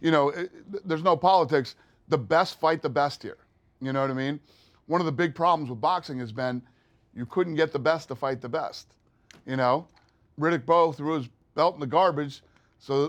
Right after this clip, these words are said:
that he didn't have to defend it against Lennox Lewis. And so many other things that have happened in the past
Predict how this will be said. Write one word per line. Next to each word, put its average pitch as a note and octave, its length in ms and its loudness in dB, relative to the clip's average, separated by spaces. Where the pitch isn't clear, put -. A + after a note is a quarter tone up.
that C#3+ 180 -2
he C#3+ 80 0
didn't D3+ 220 -2
have D3+ 200 0
to C#3 100 -2
defend D3 460 -2
it E3 160 -2
against D3 340 -4
Lennox D3+ 320 -2
Lewis. F#3 420 -2
And C3+ 440 -4
so A3 200 2
many G#3 180 0
other F3 160 2
things D#3 300 -4
that C#3+ 100 -2
have B2+ 80 -4
happened C#3+ 380 -2
in B2 60 -8
the A#2+ 60 -10
past B2+ 480 -4